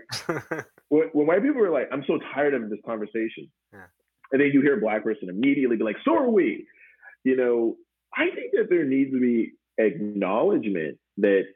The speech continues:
Speaker 2: not only am I exhausted about having this conversation,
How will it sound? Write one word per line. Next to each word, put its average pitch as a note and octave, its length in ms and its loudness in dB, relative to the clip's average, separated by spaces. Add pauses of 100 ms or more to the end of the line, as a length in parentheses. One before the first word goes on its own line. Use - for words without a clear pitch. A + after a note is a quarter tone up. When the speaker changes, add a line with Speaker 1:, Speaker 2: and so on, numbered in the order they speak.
(1500)
Speaker 2:
not D3 320 2
only D3 360 2
am G#2+ 140 -2
I G#2 120 2
exhausted G2+ 600 -2
about F#2 200 -2
having F#2 280 -2
this D#2+ 160 -6
conversation, F#2+ 840 -2